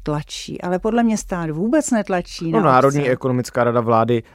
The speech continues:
Speaker 2: ne, že doporučovala spojenectví obcí, ale říkala, pojďme zrušit všechny pod tisíc obyvatel. Původně.
Speaker 1: Mhm.
Speaker 2: Ušetříme deset miliard. Já neříkám,
Speaker 1: No,
Speaker 2: že
Speaker 1: ano, ano.
Speaker 2: stát musí vyslyšet nerv,
Speaker 1: Mhm.
Speaker 2: ale byl
Speaker 1: Mhm.
Speaker 2: to, bylo to
Speaker 1: Já
Speaker 2: trošku silnější,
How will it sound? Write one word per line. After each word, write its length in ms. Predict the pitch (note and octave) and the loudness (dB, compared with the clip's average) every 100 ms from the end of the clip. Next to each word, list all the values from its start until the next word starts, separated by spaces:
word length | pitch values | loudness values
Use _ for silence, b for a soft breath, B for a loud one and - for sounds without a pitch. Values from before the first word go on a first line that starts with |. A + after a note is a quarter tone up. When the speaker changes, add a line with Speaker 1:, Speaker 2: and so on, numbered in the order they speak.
| - | -4
Speaker 2:
ne, 220 | G#2+ A#2 F3+ | 0 0 0
že 140 | E3+ | 2
doporučovala 800 | A#2+ G#2 G#2+ G2+ A#2 G#2 G2 B2 | 0 0 -2 0 0 2 2 0
spojenectví 560 | - A2 G#2+ G#2 A2 | -2 0 0 0 0
obcí, 380 | G#2+ - - A2+ | 0 -2 -2 2
ale 160 | A2+ A2+ | 4 4
říkala, 320 | A2+ - A2+ | 0 0 0
pojďme 280 | A2+ A#2+ A2+ | 2 0 0
zrušit 340 | G#2+ - A#2+ | 0 -2 -4
všechny 300 | - G#2+ A#2+ | -4 -4 -2
pod 160 | A2 - | -2 -4
tisíc 300 | A2+ A#2+ - | -4 -6 -6
obyvatel. 480 | - - F2+ E2+ - - | -6 -6 -8 -12 -6 0
Původně. 400 | A2 G#2 F2+ F2 - - | 2 2 0 -6 -10 -6
Speaker 1:
Mhm. 180 | A3 A#3 | -4 -2
Speaker 2:
Ušetříme 420 | C3 A#2 - A#2+ | -2 -4 -2 0
deset 240 | G#2+ B2 C#3+ | 0 -2 -6
miliard. 400 | C#3+ A2 - - - _ _ _ _ - | -6 -6 -10 -16 -20 _ _ _ _ -8
Já 100 | A#2 | -2
neříkám, 400 | D#3+ F3 E3+ D3+ | -2 0 0 2
Speaker 1:
No, 60 | C4 | 4
Speaker 2:
že 100 | C3+ | 4
Speaker 1:
ano, 260 | B2+ - | 4 0
ano. 140 | - G2+ - | -4 -6 2
Speaker 2:
stát 240 | C3+ B2+ | 2 2
musí 220 | C3+ - | 0 -4
vyslyšet 500 | A#2+ - C3 C3 - G#2 | -4 -4 -6 -6 -8 -6
nerv, 280 | A#2+ B2+ F3 | -2 0 -2
Speaker 1:
Mhm. 80 | F3 - | -6 -8
Speaker 2:
ale 380 | A2 A2 G#2+ G2+ - - _ - - - B2 | -4 -2 -2 -6 -20 -20 _ -20 -20 -20 -14
byl 220 | G#2+ A2+ | -4 -2
Speaker 1:
Mhm. 100 | B3 | 2
Speaker 2:
to, 340 | B2+ A#2+ A#2 G#2+ B B A#2 | 4 4 4 0 B B 0
bylo 120 | C3 | 4
to 60 | |
Speaker 1:
Já 40 | D3 | 4
Speaker 2:
trošku 240 | D3+ - | 4 2
silnější, 540 | D3+ D#3 D#3+ E3+ D#3 | 0 2 2 -2 -8